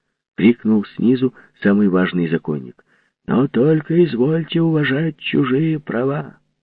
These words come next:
Вы нарушили частное право двадцати семи землевладельцев,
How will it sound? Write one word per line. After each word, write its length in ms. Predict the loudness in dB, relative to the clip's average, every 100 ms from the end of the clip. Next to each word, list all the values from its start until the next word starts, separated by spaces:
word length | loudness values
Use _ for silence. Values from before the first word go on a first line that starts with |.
| _ -10
Вы 280 | -2 2 2
нарушили 600 | 2 2 0 0 0 0
частное 580 | 0 -2 -2 -2 -2
право 520 | -2 -2 0 2 2 0
двадцати 720 | -2 0 -2 0 -2 -2 -4
семи 420 | -2 0 0 0
землевладельцев, 1200 | 2 2 2 2 2 2 0 -2 -2 -2 -2 -8